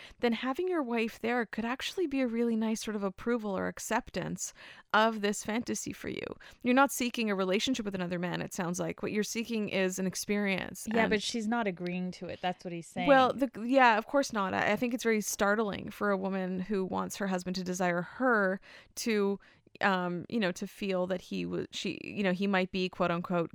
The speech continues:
Speaker 1: gay. It sounds like he's most likely got some bisexual fantasies.
Speaker 2: Okay. And then in terms of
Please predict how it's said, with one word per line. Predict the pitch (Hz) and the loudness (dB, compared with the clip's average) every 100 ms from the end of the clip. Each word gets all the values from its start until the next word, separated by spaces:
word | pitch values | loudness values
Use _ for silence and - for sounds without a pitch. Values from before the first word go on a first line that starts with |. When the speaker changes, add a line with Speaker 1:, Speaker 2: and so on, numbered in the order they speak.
| - | -4
Speaker 1:
gay. | 208 175 - - | 0 0 -2 -4
It | 226 | -4
sounds | - 233 226 | 2 2 4
like | 208 196 | 0 -2
he's | - 190 180 175 | -6 -2 -2 -2
most | 196 190 185 - | -2 -2 -2 -4
likely | 175 - 180 - | -4 -2 -6 -4
got | - 165 - | 0 0 0
some | 185 | -6
bisexual | 175 - 185 - - 98 - | -4 -4 -4 -8 -8 -10 -8
fantasies. | - - - - - - _ _ _ _ _ _ _ _ _ _ _ - | -8 -8 -10 -10 -12 -16 _ _ _ _ _ _ _ _ _ _ _ -4
Speaker 2:
Okay. | 208 196 180 - | -4 -2 -6 -2
And | 226 233 | 0 2
then | 254 | 0
in | 247 247 | 0 -2
terms | 240 - 269 302 370 - - | -2 -4 -4 -4 -4 -4 2
of | 220 220 208 | 4 4 0